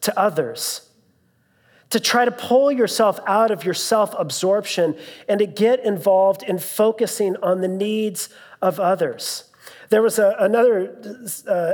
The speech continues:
academic article that drew together forty different studies on happiness,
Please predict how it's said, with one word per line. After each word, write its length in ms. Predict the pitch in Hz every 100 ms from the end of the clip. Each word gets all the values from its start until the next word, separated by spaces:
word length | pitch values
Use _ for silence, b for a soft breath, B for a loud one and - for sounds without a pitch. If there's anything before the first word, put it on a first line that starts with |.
| -
academic 480 | 214 220 226 214 202
article 420 | 196 214 196 190
that 160 | 190
drew 200 | 180 233
together 280 | 254 226 196
forty 400 | 185 - 247 277
different 560 | 190 214 - 202 190 - B B
studies 580 | - - 247 254 254 208
on 120 | 196
happiness, 760 | 160 196 196 196 165 156 -